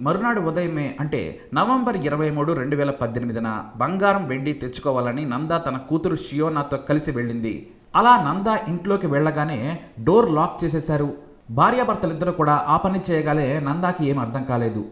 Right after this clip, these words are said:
ఇక ఆ తర్వాత కూతురు ఎదురుగానే అప్పటికే సిద్ధం చేసుకున్న వైరుతో మెడకు ఉరేసి ఇద్దరూ కలిసి దారుణంగా నందను చంపేశారు. పాప ఒకవైపు "మమ్మీ, మమ్మీ" అని ఏడుస్తున్నా సరే వదిలిపెట్టకుండా చంపారు.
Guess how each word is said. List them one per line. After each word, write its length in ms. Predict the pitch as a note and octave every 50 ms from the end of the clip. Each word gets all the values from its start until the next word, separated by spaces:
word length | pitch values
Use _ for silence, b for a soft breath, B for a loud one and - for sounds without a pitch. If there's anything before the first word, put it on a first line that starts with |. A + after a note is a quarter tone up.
| -
ఇక 140 | F3+ F#3+ G#3+
ఆ 220 | A3+ G3+ - F3+ G3
తర్వాత 600 | F#3+ G#3 G3 G3 G3 G3 G#3+ F3+ B2 - D#3+ E3+ -
కూతురు 260 | G3 A#3+ B3 B3+ A#3
ఎదురుగానే 640 | A3+ E3+ E3+ F3 F#3 F#3+ D#3+ E3 D3+ D3+ D3 D3 - -
అప్పటికే 380 | - - G#3+ G#3 - A3 G#3+
సిద్ధం 360 | G3+ - C#3+ C3 C#3 F3+ F#3+ F#3 F3
చేసుకున్న 300 | D#3+ - - E3+ D#3+ C#3+
వైరుతో 420 | A#2+ B2+ C3+ C3+ C#3 - D#3+ E3
మెడకు 400 | D3+ B2+ B2 C3+ D3 E3+ - E3
ఉరేసి 500 | B2+ A#2+ C#3 D3+ E3+ E3+ - F3 - F3+
ఇద్దరూ 420 | C#3+ A2+ B2+ B2 B2 B2 F3 F3+
కలిసి 380 | F3 - D#3 D3 D3+ D3+ D3+ D#3+
దారుణంగా 800 | C3 G#2 F#2+ A2+ B2+ D3 E3+ F3 E3 D#3+ D3 C#3+ C#3 D3 D#3+ D#3
నందను 440 | B2+ B2 B2 C3+ C#3+ D#3 D#3 D3 C#3 - - -
చంపేశారు. 520 | B2 B2 B2+ B2+ B2 - B2+ A#2+ A2+ G#2 - - - - b b b b b - -
పాప 200 | F#3+ A3 B3 B3+
ఒకవైపు 400 | A#3+ G3 F3 E3+ E3+ F3 - F#3+
"మమ్మీ, 360 | D#3+ C#3+ C#3 C#3 D#3+ F#3 G3
మమ్మీ" 280 | F3+ D3+ C#3+ D#3 D#3+ D3
అని 240 | - B2 B2+ A#2+
ఏడుస్తున్నా 500 | A#2+ B2 C3 C#3 C3+ - - C#3 C3 C3+
సరే 380 | C3+ C3 - C3 B2 A2 - - - -
వదిలిపెట్టకుండా 800 | G#2 A#2 B2+ D3+ F3 E3+ - D#3 C#3 - D3 - C#3 C3+ C3+ C#3 C#3 - -
చంపారు. 400 | A#2 A2+ A2+ B2 A#2+ A2 G#2 -